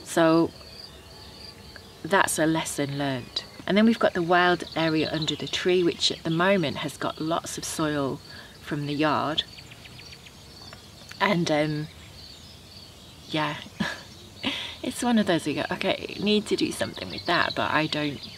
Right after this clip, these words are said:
know if I'll get round to doing something this year. That might be a, an autumn project, I don't know.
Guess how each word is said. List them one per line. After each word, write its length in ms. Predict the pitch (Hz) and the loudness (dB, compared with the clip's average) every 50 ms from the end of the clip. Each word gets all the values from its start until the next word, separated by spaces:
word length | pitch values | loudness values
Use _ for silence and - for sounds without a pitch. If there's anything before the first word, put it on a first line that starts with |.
| - | -6
know 160 | - 160 151 147 | -2 -2 -2 -2
if 180 | 147 - - | -2 -2 -2
I'll 120 | 139 139 135 | -2 -2 0
get 200 | - 139 - - - - | -2 -2 -4 -4 -8 -8
round 260 | 156 139 131 139 139 | -6 -6 -6 -6 -6
to 100 | - - | -8 -8
doing 280 | - 156 143 139 139 139 | -6 -6 -4 -4 -4 -4
something 540 | - - 135 131 127 - 123 127 131 135 131 - - - - | -4 -6 -6 -6 -6 -8 -8 -8 -8 -8 -10 -12 -14 -10 -8
this 280 | 156 147 - - - | -6 -6 -4 -4 -2
year. 200 | 156 143 131 131 | -2 -2 -2 -2
That 220 | 131 - - - - | 0 0 0 0 0
might 240 | 151 143 135 - | 0 -2 -2 -2
be 140 | - 156 143 | -2 -2 -2
a, 220 | 139 131 143 135 - - - - - - - - - - - - - - - | -2 -2 -4 -6 -8 -8 -12 -16 -16 -18 -18 -18 -16 -12 -10 -10 -10 -10 -4
an 180 | - 160 156 156 - | -2 0 0 0 0
autumn 440 | - 156 151 147 - - - - 147 | 0 0 0 0 -2 -6 -8 -8 -8
project, 640 | - - - 156 139 - - 92 - - - - - - - - - | -6 -4 -4 -4 -4 -2 0 0 0 0 -4 -6 -8 -8 -8 -8 -8
I 60 | - | -6
don't 260 | - - 143 147 - 113 | -4 -4 -2 -2 -4 -4
know. 180 | 139 131 131 | -4 -6 -6